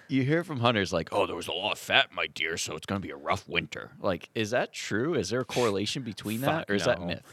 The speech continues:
Speaker 2: What, what,
Speaker 1: Okay.
Speaker 2: like, no, I don't think so. I don't
Speaker 1: 'Cause, like,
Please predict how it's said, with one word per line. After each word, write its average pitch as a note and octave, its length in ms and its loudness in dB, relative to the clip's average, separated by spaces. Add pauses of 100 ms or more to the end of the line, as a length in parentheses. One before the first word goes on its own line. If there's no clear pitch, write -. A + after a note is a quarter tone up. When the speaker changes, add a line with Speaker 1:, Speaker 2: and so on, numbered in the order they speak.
(280)
Speaker 2:
What, C3 300 2
what, C#3 180 2
Speaker 1:
Okay. G2 260 2
Speaker 2:
like, B2+ 400 4
no, G2+ 600 0
I A2 180 6
don't A2+ 260 2
think F#2+ 200 -4
so. F2+ 420 -4
I G#2+ 120 0
don't A#2+ 240 2
Speaker 1:
'Cause, - 260 -4 (240)
like, F3+ 140 4